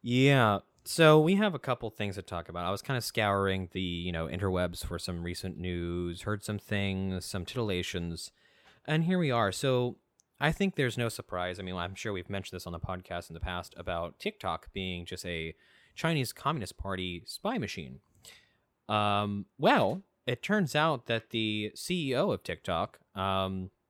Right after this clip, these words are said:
admitted that the C C P can manipulate TikTok content that it sends to the United States, which we've already sort of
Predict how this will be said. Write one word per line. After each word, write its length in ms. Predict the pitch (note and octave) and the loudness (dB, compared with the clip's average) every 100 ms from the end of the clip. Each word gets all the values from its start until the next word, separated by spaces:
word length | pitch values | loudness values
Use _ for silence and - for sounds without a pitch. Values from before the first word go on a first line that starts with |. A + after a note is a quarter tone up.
| _ - - _ - _ | _ -20 -20 _ -20 _
admitted 460 | F3 E3+ G#3+ D4 C3+ | 0 2 4 2 0
that 260 | A#2+ A#2 - | -2 -2 -6
the 120 | C#3 | -8
C 180 | - D#3+ | -6 -4
C 160 | - E3 | -4 -6
P 180 | E3+ | -6
can 220 | D#3+ E3 D#3+ | -8 -6 -2
manipulate 560 | E3 E3 D#3+ D#3+ E3 | -2 -2 -4 -4 -4
TikTok 380 | - A#3 - F#2+ | -8 -6 -4 -4
content 420 | F#2+ F2+ - F2 | -4 -6 -6 -6
that 100 | F#2 | -4
it 80 | G2+ | -6
sends 220 | A2+ A2+ | -6 -8
to 60 | - | -4
the 60 | |
United 120 | A#2+ A#2+ | -4 -2
States, 340 | D3+ A#2 - - - - | -2 -2 -4 -16 -20 2
which 220 | G3 G3 | 4 4
we've 220 | G3 G3+ - | 4 2 2
already 400 | C#3 F3 B3 A#3 | 4 4 6 2
sort 260 | E3 D#3 C#3+ | 0 0 2
of 300 | A#2 A2 | 2 -2